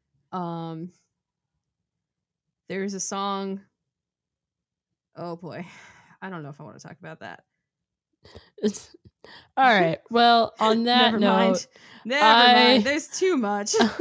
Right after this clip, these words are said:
Speaker 2: <laughs> I will, I will
Speaker 1: <laughs>
Speaker 2: stop you right there.
Speaker 1: I could go on forever. 'cause
Speaker 2: Yes.
Speaker 1: there's so much.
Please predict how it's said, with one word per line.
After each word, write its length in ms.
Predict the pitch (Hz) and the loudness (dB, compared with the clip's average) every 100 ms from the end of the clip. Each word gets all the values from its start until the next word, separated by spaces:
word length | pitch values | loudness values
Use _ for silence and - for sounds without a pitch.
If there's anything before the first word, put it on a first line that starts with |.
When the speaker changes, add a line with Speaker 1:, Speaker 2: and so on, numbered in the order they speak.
| 440 | -2
Speaker 2:
<laughs> 380 | 466 - 453 - | -2 -2 -4 0
I 240 | 233 254 | 2 4
will, 260 | 269 247 - | 4 2 2
I 240 | - 247 254 | 2 4 4
will 180 | 208 | 2
Speaker 1:
<laughs> 0 | |
Speaker 2:
stop 500 | 190 - 247 233 233 | -2 -2 0 2 0
you 180 | 247 240 | -2 0
right 320 | 233 233 233 - | 0 0 -2 -2
there. 540 | 180 170 165 170 170 _ - | -2 0 -2 -4 -6 _ -6
Speaker 1:
I 120 | 269 | -4
could 160 | 392 302 | -4 -4
go 180 | 349 302 | -2 0
on 320 | 277 285 262 | 0 -2 -4
forever. 840 | 240 208 190 185 170 165 160 165 _ - | -6 -4 -4 -6 -8 -12 -12 -16 _ -14
'cause 200 | 196 196 | -10 -4
Speaker 2:
Yes. 380 | 214 214 - 185 | 0 0 0 -4
Speaker 1:
there's 180 | 175 170 | -4 -10
so 500 | - - 185 175 175 | -12 -14 -10 -8 -6
much. 520 | 170 156 165 - - | -6 -8 -12 -14 -20